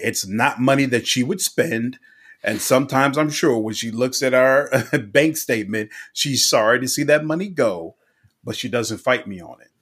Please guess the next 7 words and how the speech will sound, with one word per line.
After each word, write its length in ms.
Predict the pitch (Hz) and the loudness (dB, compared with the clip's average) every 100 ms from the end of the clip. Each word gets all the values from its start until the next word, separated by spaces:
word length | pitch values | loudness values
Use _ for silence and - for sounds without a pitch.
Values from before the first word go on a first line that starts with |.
| _ _ _ - | _ _ _ -6
So 460 | - 113 104 95 | 2 4 4 0
that 200 | 127 127 | 0 0
sacrifice, 800 | - - 143 143 156 - 165 160 | 0 2 2 2 -2 2 2 2
that 180 | 123 113 | -2 -2
consideration, 920 | 160 - 151 123 120 135 - 185 185 - - | -6 -2 0 2 2 0 0 -6 -6 -14 -18
it's 180 | 98 | -14
a 40 | - | -14